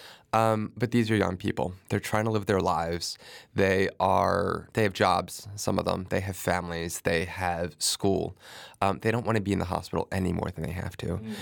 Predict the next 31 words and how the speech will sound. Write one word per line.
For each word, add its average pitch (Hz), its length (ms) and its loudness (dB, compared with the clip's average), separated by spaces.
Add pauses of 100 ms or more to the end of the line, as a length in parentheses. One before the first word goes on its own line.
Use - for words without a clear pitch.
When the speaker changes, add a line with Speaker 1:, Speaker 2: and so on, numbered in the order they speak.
(200)
Speaker 1:
So - 160 2
we've 127 80 4
been 131 100 2
struggling 135 340 0
with 104 80 0
support - 360 -6
groups, - 400 -6 (120)
um, 95 460 2 (380)
trying 139 240 2
to 151 80 4
move 127 200 2
forward 110 680 4
a 101 80 0
concept 101 640 0
to 98 80 -2
do 110 200 4
these 104 200 2
support 95 400 0
groups 92 340 0
in 92 280 4
kind 95 220 -2
of - 20 2
a 90 60 2
virtual 92 380 2
space, - 720 0
um, 92 340 0
using 92 540 0
technology, 82 640 -2
using 87 360 0
virtual 82 320 0
reality. 85 560 -2